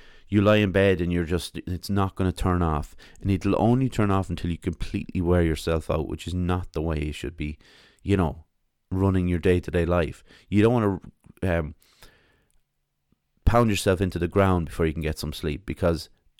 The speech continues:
it's not gonna be enough sleep. Because, and trust me when I tell you this, you will wake up early,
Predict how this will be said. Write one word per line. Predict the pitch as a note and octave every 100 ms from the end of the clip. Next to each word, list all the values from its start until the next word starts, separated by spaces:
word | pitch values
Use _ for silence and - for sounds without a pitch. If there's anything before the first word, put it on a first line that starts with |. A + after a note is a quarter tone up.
| -
it's | F2+ -
not | G2+ A#2
gonna | - F#2+
be | E2 E2 - - _ _ _ _ _ _ F2
enough | F2 E2+
sleep. | - - F#2 F2
Because, | - G2 F2
and | F2 - -
trust | - C3 -
me | G#2+
when | F#2
I | F2+
tell | F#2
you | F2
this, | D#2 - - - - _ _ _ _ _
you | G#2 G#2
will | G2+ F#2+
wake | G2+ G2
up | F#2+ -
early, | F2 E2 C2